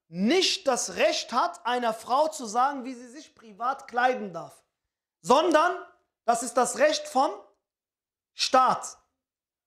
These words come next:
Das heißt, der Staat Frankreich ist der einzige, der den Menschen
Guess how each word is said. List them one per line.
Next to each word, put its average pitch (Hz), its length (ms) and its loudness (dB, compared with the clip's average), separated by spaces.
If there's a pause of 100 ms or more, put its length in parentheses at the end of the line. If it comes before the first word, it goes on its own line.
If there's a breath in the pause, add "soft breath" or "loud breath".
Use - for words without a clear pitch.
(880)
Das 196 140 8
heißt, 233 160 2
der 240 80 4
Staat 339 420 4
Frankreich 320 680 0 (560)
ist - 400 -4
der 240 260 0
einzige, 277 880 -2 (800)
der 302 360 2
den 302 160 0
Menschen 330 420 -2